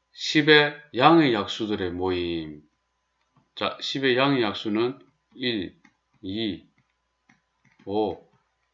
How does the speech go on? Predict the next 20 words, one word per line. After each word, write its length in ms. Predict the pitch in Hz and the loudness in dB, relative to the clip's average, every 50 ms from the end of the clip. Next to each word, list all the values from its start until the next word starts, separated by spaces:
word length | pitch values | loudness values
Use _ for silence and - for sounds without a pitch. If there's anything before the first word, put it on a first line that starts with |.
| _ _ - | _ _ -16
십, 400 | - - - 127 123 - _ _ _ _ _ _ _ _ _ _ _ _ _ _ - - | -14 -10 -8 -8 -10 -10 _ _ _ _ _ _ _ _ _ _ _ _ _ _ -20 -14
이런 140 | - 104 110 | -10 -8 -8
식으로 220 | 101 - 95 90 | -8 -8 -8 -10
나타내면 240 | 85 - - 85 78 | -12 -12 -14 -18 -16
되죠. 520 | - 82 78 80 78 78 85 101 110 - _ _ _ _ _ _ - - - - _ _ _ _ _ _ _ _ _ | -16 -16 -16 -14 -14 -12 -12 -12 -12 -14 _ _ _ _ _ _ -20 -20 -20 -20 _ _ _ _ _ _ _ _ _
자, 240 | - - 135 107 - | -2 0 2 2 4
잘생긴 520 | - 120 127 127 - 185 196 196 196 196 | 4 4 6 8 8 8 8 8 6 4
사람들의 400 | 180 160 139 127 120 117 120 110 | 4 4 2 2 2 2 0 0
모임, 280 | 107 98 92 110 101 90 | 0 0 -2 -2 -2 -2
이거 180 | 101 113 110 | -2 -2 0
안 160 | 104 98 85 80 | 0 -2 -2 -2
된댔죠. 640 | 92 90 87 90 85 - - 80 78 78 78 - _ _ _ _ _ _ _ _ _ _ | -6 -8 -8 -8 -12 -12 -14 -16 -16 -16 -18 -20 _ _ _ _ _ _ _ _ _ _
자, 140 | - 101 98 | -4 -2 0
우리 240 | 104 110 131 147 151 | 2 4 6 6 8
학교 600 | 160 165 160 160 160 156 156 160 156 156 - - | 8 6 6 6 8 10 10 10 10 8 4 -4
수학 300 | - - - 127 135 - | -6 0 4 4 4 4
선생님들의 460 | - 147 143 147 139 123 117 107 98 | 4 2 4 4 4 4 2 0 0
모임, 320 | 92 92 87 80 80 - _ _ _ _ _ _ _ | 0 0 -2 -2 -6 -10 _ _ _ _ _ _ _
어, 220 | - 90 85 82 82 | -12 -10 -8 -8 -4
되죠. 640 | 101 98 95 87 87 85 90 107 131 139 - - | -4 -2 -2 -2 -2 -2 -2 -2 -4 -6 -10 -18